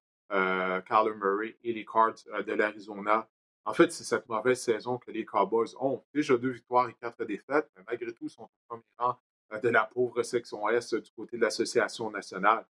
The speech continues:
Mais les, les, les, euh, les Cowboys qui accordent en moyenne trente-six points par rencontre depuis le début de la saison. Puis on a vu après la rencontre,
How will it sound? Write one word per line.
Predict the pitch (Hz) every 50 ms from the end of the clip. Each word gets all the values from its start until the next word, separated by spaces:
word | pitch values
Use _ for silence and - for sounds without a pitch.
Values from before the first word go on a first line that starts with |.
| _ _ _ _ _ _ _ _ _
Mais | 123 123 120 117 120 _ _ _
les, | 120 117 113 113 110 110 110 110 - - - _ _ _ _ _ _ _
les, | 117 113 113 110 110 110
les, | 107 110 110 107 101
euh, | 101 98 95
les | 101 110 107
Cowboys | - 117 107 104 135 147 147 -
qui | - 117
accordent | - - 135 135 120
en | 110 107
moyenne | 107 107 127 135 127
trente-six | _ - - 143 147 - _ _ _ _ _ _
points | - 110 113 113
par | - 101 98 92
rencontre | 92 90 92 - - 110 107 107 _ - 98
depuis | 95 95 92 - - 127 117
le | 107 101 95
début | - - 104 - - 120
de | 113 - 104
la | 98
saison. | - - 110 98 98 95 110 120 123 117 _ _ _ _ _ _ _ _ _
Puis | - 123 135
on | 143
a | 139 135
vu | 127 143 151
après | 135 120 - _ - 139 143
la | 135 127
rencontre, | 123 123 117 113 _ - 123 127 131 131 -